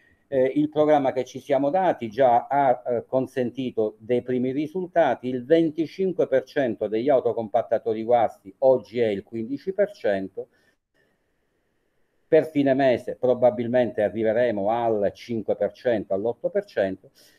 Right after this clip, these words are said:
Le spazzatrici, che secondo me sono la cosa più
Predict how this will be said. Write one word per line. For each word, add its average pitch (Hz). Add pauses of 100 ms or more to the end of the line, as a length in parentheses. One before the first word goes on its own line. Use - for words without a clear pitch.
(120)
Le 196
spazzatrici, 135
che 117
secondo 131
me 147
sono 123
la 110
cosa 123
più 120